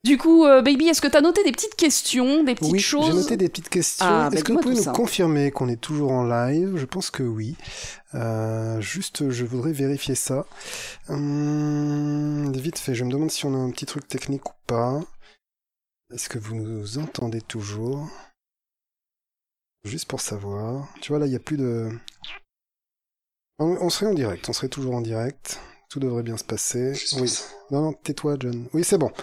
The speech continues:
Speaker 2: Donc, j'ai re-, récupéré le chat, mais sur un téléphone.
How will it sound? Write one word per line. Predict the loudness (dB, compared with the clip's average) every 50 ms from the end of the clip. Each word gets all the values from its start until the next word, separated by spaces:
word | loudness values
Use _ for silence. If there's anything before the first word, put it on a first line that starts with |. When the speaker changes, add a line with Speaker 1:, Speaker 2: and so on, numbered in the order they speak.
| -10 -4 -2
Speaker 2:
Donc, | 0 2
j'ai | 2 4 4
re-, | 6 4 4 4
récupéré | 2 0 0 0 0 0 2 4 4
le | 2 2
chat, | 2 0 0 0 0
mais | 0 0
sur | 0 0 0 -2
un | 0
téléphone. | 0 0 0 0 0 0 2 2 2 0